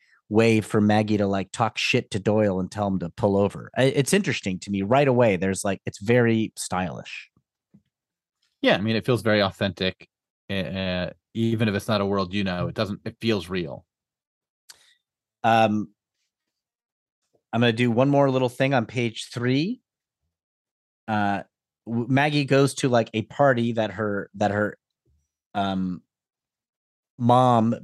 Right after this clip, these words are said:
Speaker 1: makes her go to, and everybody's dressed up. It's like somebody's confirmation. There's a lot of Catholicism in, in Love and Rockets. Everyone's always getting confirmed and going to church and stuff.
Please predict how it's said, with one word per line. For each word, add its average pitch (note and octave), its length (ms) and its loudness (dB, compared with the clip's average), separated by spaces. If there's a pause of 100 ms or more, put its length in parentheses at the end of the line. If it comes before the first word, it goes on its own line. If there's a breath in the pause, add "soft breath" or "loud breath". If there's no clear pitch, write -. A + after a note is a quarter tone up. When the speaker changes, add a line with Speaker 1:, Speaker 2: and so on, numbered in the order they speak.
(100)
Speaker 1:
makes A2+ 280 -2
her A2+ 100 -2
go G2+ 240 2
to, G2+ 400 -6 (480 soft breath)
and A2 160 0
everybody's A#2+ 540 2
dressed B2 420 0
up. D#3+ 240 2
It's A2 160 -6
like G#2 160 -4
somebody's A2+ 500 0
confirmation. A#2+ 1040 -2 (440 soft breath)
There's G#2 160 2
a - 20 0
lot G#2 160 4
of F#2 240 -2
Catholicism G#2+ 840 0
in, G2+ 220 0
in G#2 200 -4
Love G#2 180 0
and G2+ 100 -2
Rockets. G#2 340 -4
Everyone's F#2 280 -2
always F#2 160 -2
getting F#2 280 -6
confirmed F#2+ 680 -4
and E2+ 260 -8
going F#2 220 -2
to F2 80 -8
church - 400 -10
and F2+ 100 -12
stuff. - 260 -14